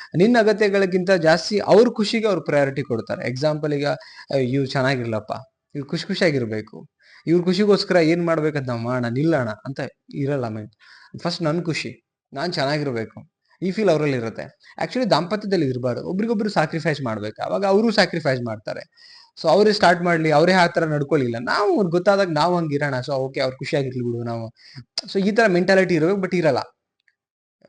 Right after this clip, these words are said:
ಬರೀ ಅವ್ರ ಖುಷಿ ಅಷ್ಟೇ ನೋಡ್ತಾರೆ, ಅವ್ರು ಒಳ್ಳೇದು, ಅವ್ರ ಖುಷಿ and ಅವ್ರ ಕೆಲ್ಸ ಆಗ್ಬೇಕು, ಈ ತರದ ಮೆಂಟಾಲಿಟಿ ಇರ್ತಾರೆ. this is ನಾಲ್ಕನೇ ಪಾಯಿಂಟ್.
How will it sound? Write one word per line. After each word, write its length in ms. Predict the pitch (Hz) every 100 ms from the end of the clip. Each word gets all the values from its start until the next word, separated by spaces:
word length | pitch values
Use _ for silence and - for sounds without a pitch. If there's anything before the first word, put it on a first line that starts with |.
| 117
ಬರೀ 160 | 143
ಅವ್ರ 180 | 185 208
ಖುಷಿ 240 | 208 -
ಅಷ್ಟೇ 180 | 220 220
ನೋಡ್ತಾರೆ, 360 | 202 165 156 135
ಅವ್ರು 460 | 135 202 220 220 202 190 175 165 151
ಒಳ್ಳೇದು, 580 | 147 165 180 180 180 165
ಅವ್ರ 240 | 139 170
ಖುಷಿ 460 | - 160 180 170 - _ - 135
and 180 | 147 143 135 135 131 - _ _
ಅವ್ರ 160 | 147 175
ಕೆಲ್ಸ 240 | 185 175
ಆಗ್ಬೇಕು, 640 | 175 160 160 151 160 160 _ _ _ _ _ _ -
ಈ 60 |
ತರದ 220 | 151 156 139
ಮೆಂಟಾಲಿಟಿ 440 | 135 127 117 160
ಇರ್ತಾರೆ. 320 | 131 - 104
this 200 | - 131 160
is 60 |
ನಾಲ್ಕನೇ 280 | 131 113 -
ಪಾಯಿಂಟ್. 300 | - - -